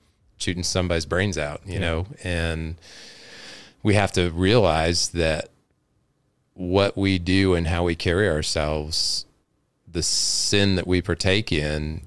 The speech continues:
Speaker 1: is one hundred percent evil and one hundred percent darkness. And that's why we have to have that mindset of repentance where we completely turn away and then we relinquish that sin to God, because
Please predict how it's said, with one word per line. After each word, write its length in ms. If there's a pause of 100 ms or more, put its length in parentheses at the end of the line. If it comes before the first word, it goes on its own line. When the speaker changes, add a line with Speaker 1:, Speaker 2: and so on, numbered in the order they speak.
(160)
Speaker 1:
is 640 (1200)
one 220
hundred 240
percent 400
evil 400
and 100
one 160
hundred 220
percent 400
darkness. 640
And 640
that's 280
why 240
we 120
have 220
to 100
have 380 (380)
that 260
mindset 640
of 280
repentance 680
where 140
we 140
completely 520
turn 220
away 420 (400)
and 100
then 80
we 80
relinquish 560
that 220
sin 260
to 80
God, 460
because 560